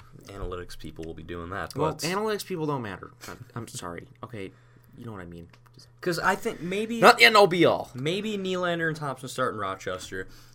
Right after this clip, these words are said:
Speaker 1: and I think Nylander's, the way he played at the end of the season, I really liked what I saw.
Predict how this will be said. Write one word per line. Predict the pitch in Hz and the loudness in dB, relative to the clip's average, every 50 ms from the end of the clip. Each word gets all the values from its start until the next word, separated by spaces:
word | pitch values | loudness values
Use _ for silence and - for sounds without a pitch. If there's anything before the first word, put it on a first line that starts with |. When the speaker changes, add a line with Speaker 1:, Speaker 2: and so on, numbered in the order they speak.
| - - - | -20 -12 -8
Speaker 1:
and | 123 123 123 123 123 120 117 - | -6 -4 -4 -4 -4 -6 -6 -4
I | - 131 170 | -4 -4 -4
think | 175 - 185 185 - - - - - - - - - | -2 -6 -10 -10 -10 -14 -20 -20 -20 -20 -20 -20 -18
Nylander's, | 110 107 117 123 135 147 143 135 123 117 113 107 101 98 95 92 95 - - - - - - - - - - | -12 -8 -6 -4 -2 -2 -2 -2 -2 -4 -4 -4 -6 -6 -6 -8 -12 -16 -14 -16 -16 -16 -16 -20 -20 -16 -14
the | 104 | -8
way | 104 113 120 | -6 -6 -6
he | 123 117 | -6 -10
played | - - 120 113 110 104 | -10 -8 -6 -4 -4 -6
at | 101 | -6
the | 104 104 98 | -8 -10 -10
end | 95 98 | -10 -10
of | 92 | -10
the | 92 92 | -12 -12
season, | - - 87 85 85 92 90 - - | -12 -10 -10 -10 -10 -12 -14 -14 -12
I | 90 | -12
really | 87 85 85 85 82 | -10 -8 -8 -8 -8
liked | 82 82 82 80 - - - - | -8 -8 -8 -10 -12 -18 -20 -16
what | - 95 92 | -10 -10 -8
I | 92 | -8
saw. | - - 113 110 110 110 107 | -6 -4 -2 0 0 0 -2